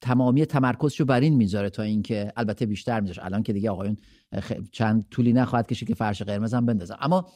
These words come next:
دلیل اساسیش به نظر من اینه که، اه،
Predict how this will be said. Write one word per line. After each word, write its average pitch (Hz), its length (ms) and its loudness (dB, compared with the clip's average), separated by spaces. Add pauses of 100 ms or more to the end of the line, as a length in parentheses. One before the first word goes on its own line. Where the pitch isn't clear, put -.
(640)
دلیل 170 280 6
اساسیش 160 460 0
به 139 80 0
نظر 117 280 0
من 139 100 -2
اینه 135 200 -2
که، 139 280 -2 (520)
اه، 101 260 -4